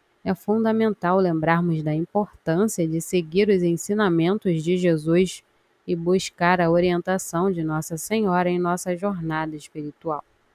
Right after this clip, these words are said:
Além disso, ao nos dedicarmos à devoção a Maria,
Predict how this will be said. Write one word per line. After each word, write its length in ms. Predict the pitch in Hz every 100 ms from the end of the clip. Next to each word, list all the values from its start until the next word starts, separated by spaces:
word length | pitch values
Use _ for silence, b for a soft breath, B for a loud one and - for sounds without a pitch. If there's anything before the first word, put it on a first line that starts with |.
| _ _ _ -
Além 320 | 190 214 226
disso, 460 | 208 240 240 - 190
ao 160 | 175
nos 260 | 185 196 175
dedicarmos 840 | 170 170 202 - 160 180 180 156
à 40 | 156
devoção 460 | 156 156 160 160
a 60 | 151
Maria, 440 | 170 202 165 165